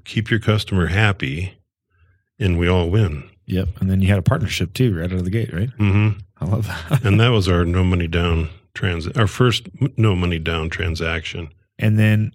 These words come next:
Speaker 2: um, how long did you operate the company before you guys turned around and sold it?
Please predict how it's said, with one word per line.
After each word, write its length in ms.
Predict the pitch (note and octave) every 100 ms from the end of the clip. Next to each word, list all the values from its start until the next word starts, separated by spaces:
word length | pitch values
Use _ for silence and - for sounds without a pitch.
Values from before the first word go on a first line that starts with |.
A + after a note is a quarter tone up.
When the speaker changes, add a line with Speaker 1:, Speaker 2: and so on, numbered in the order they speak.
| -
Speaker 2:
um, 560 | A2 G#2 G2+ G2 F#2+ - _ _
how 180 | - A#2+
long 160 | B2 A#2+
did 160 | A2
you 80 | G#2+
operate 400 | G2+ G#2 A2 G2+
the 60 | G2+
company 420 | - G2+ G2+ A2+
before 240 | A2 - G2+
you 60 |
guys 160 | F#2+ F2
turned 200 | - F2+
around 140 | F2+ E2
and 100 | -
sold 240 | D#2 D2
it? 120 | -